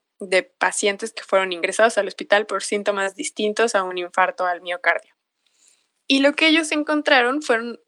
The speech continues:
resultados bastante similares al del cáncer. Se dieron cuenta de que el comer pizza puede ser un indicador del riesgo a desarrollar algún infarto al miocardio de manera aguda.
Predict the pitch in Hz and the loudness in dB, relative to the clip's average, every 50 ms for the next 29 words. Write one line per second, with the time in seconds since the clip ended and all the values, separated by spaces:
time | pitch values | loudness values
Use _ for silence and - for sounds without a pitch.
0 | _ - - 214 202 196 - 196 185 - 214 220 220 208 185 180 - - - - | _ -6 -4 -2 -2 -2 -4 -4 2 4 4 4 4 0 -4 -10 -10 -16 -14 -8
1 | - 208 208 208 208 220 214 - 214 196 180 180 180 180 180 190 - - 202 196 | -6 -4 -4 -4 -6 -8 -6 -6 -4 -4 -2 0 0 0 0 -2 -2 -4 -2 0
2 | 196 196 214 220 - 262 269 269 - - - - _ _ _ _ _ _ - - | 0 0 -2 0 0 -2 -2 -2 -4 -8 -10 -14 _ _ _ _ _ _ -6 0
3 | - 196 202 220 233 240 247 254 - 269 247 226 - 208 214 - 311 - _ - | 0 2 4 4 4 2 2 0 0 0 0 2 2 2 2 2 2 -4 _ -14
4 | 214 196 202 190 185 - - 190 196 196 - _ - 202 190 190 185 180 180 - | -6 -4 -4 -4 -2 -2 -2 -2 -2 -4 -6 _ -4 -4 -2 -2 -4 -4 -6 -6
5 | - 185 185 196 208 220 226 - - 254 233 - - - 202 277 - _ _ _ | -6 -6 -2 0 0 0 0 0 -2 -2 -2 -2 -4 -4 -4 -4 -6 _ _ _
6 | _ _ - - 220 208 202 - - 202 190 196 202 202 196 - _ - 208 196 | _ _ 0 4 4 4 4 2 -2 -2 -2 -2 -4 -6 -8 -12 _ -8 -6 -6
7 | 190 180 185 185 - - 190 185 185 208 285 320 - _ _ _ _ _ - - | -6 -6 -8 -4 -2 0 0 2 4 4 4 2 0 _ _ _ _ _ -20 -20
8 | - 202 196 190 180 180 185 196 208 220 220 233 254 285 302 - - 208 196 185 | -10 -4 0 0 0 0 0 2 2 2 2 4 4 4 4 2 0 0 0 0
9 | 185 - 196 196 180 180 180 185 202 196 190 202 202 208 202 202 196 - - 190 | -2 -4 -4 -2 -2 2 2 2 2 2 0 -2 -4 -4 -4 -6 -4 0 0 0
10 | 180 185 - 196 190 190 180 143 - 170 170 165 - - 170 170 175 180 180 175 | 0 0 0 0 2 2 2 0 0 -4 -4 -2 0 0 0 0 0 -2 -4 -4
11 | - - _ _ _ _ _ - 175 175 - 170 170 175 175 175 175 175 180 175 | -4 -6 _ _ _ _ _ -6 -6 -4 -4 -6 -4 -2 0 0 0 0 -2 -6
12 | 185 185 190 - - - | -6 -10 -12 -12 -14 -18